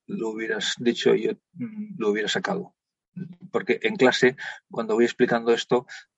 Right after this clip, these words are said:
esa es una pregunta obligada. Muchachos, eh, ¿qué tienen en común las ideologías? Mm, también es una pregunta difícil para ellos. Entonces tienes que explicarles que tienen en común lo siguiente. Primero, son, todas te prometen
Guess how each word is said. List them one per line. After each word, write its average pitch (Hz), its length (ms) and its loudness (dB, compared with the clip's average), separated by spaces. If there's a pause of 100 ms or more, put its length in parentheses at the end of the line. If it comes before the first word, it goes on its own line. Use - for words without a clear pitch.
(200)
esa 120 300 0
es 110 80 0
una 113 160 -2
pregunta 98 340 -4
obligada. 95 520 0
Muchachos, 131 540 0 (360)
eh, 110 560 0 (140)
¿qué 143 120 6
tienen 156 240 6
en 127 80 -2
común 117 260 0
las 104 160 -4
ideologías? 95 640 -2 (720)
Mm, 208 640 -2 (440)
también 113 300 -2
es 113 100 -6
una 113 80 0
pregunta 110 280 2
difícil 101 400 2
para 90 200 -4
ellos. - 340 -6 (360)
Entonces - 280 0
tienes 117 220 2
que - 80 2
explicarles 110 760 0 (160)
que - 140 0
tienen 107 220 -4
en 104 80 -8
común 110 220 -2
lo 107 60 -6
siguiente. - 380 -6
Primero, 110 380 -2 (500)
son, 117 920 0 (140)
todas 143 240 4
te 147 100 4
prometen 135 500 0